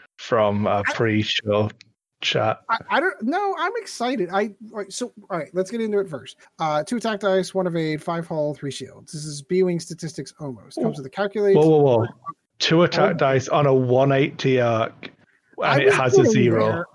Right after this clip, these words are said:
Speaker 2: I was getting there.
Speaker 1: Not quick
Speaker 2: Uh,
Speaker 1: enough for my liking.
Speaker 2: <laughs> Comes with a calculate, a target lock,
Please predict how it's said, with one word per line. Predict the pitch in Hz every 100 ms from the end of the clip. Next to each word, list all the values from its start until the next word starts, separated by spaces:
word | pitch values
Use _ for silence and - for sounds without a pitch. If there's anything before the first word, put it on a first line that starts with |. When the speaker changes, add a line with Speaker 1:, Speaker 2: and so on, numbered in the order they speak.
| _ -
Speaker 2:
I | 220
was | 247 285 185 _ -
getting | 269 202 175 165
there. | 147 139 135 143 196 226 _ _ _ -
Speaker 1:
Not | 139 170 -
quick | 175 170 165 165
Speaker 2:
Uh, |
Speaker 1:
enough | 156 156 143
for | - 147
my | 143 131
liking. | 120 143 156 113 107 156 - _ _ -
Speaker 2:
<laughs> | - - - _ - - - -
Comes | 220 190
with | 180
a |
calculate, | 240 240 233 208 196
a |
target | 170 202 196 180
lock, | 170 156